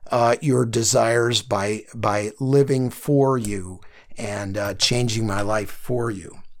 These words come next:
Well, we'll discuss this next time on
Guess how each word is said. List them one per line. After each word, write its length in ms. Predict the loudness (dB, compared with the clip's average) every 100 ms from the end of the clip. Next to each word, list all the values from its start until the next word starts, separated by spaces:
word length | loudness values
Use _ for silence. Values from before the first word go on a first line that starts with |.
| -18 -20 -12 6
Well, 260 | 8 8
we'll 220 | 6 4
discuss 560 | 6 2 4 4 4 4
this 320 | 4 4 4
next 340 | 6 4 2 -6
time 560 | -6 -6 0 2 2 -6 -20 -20 -20 -4
on 460 | 0 2 4 4